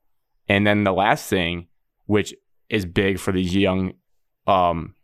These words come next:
lower level teams, is all their linebackers are back. So they're gonna be able to make tackles in the middle of the field. Will there, so I think the biggest thing is, like, the difference in this game, it's gonna be a blowout, but, like, the real,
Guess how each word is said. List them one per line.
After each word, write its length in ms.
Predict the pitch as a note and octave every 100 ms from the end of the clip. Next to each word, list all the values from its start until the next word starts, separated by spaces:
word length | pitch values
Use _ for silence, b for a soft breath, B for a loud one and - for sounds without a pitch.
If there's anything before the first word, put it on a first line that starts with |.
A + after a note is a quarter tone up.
| _ - -
lower 240 | G#2+ G#2
level 200 | G2+ F#2+
teams, 240 | - G#2+ G2
is 60 |
all 160 | - G2+
their 140 | G#2+
linebackers 640 | F#2 E2+ G2 A#2 C3 D#3 D#3
are 60 |
back. 260 | D3 D3 -
So 120 | A#2+
they're 80 | B2
gonna 100 | D#3
be 60 |
able 80 | D#3+
to 60 | B2
make 200 | A2 -
tackles 460 | F#2 - B1 - -
in 140 | G2
the 60 | G2
middle 260 | F#2+ E2
of 40 | B1
the 60 |
field. 360 | - D#2+ A#1 -
Will 200 | A#2 A#2
there, 260 | A#2+ B2 F#2+ b b b b b b b _ _ _
so 120 | -
I 60 | C3
think 140 | F3+
the 60 | D#3
biggest 280 | A#2+ B2 B2
thing 120 | G#2+
is, 100 | G2
like, 100 | G2
the 80 | G2
difference 340 | G2+ A2 G2
in 100 | G#2
this 120 | G2+
game, 420 | - A2 G#2 G#2 F2+ b b
it's 100 | -
gonna 120 | A#2+
be 60 | F2+
a 80 |
blowout, 520 | E2 F#2 F#2 E2+ E2 E2
but, 120 | F#2
like, 280 | F#2 F#2 _ -
the 140 | A2
real, 760 | G2+ G2 A2+ A2+ G#2+ G2+ G2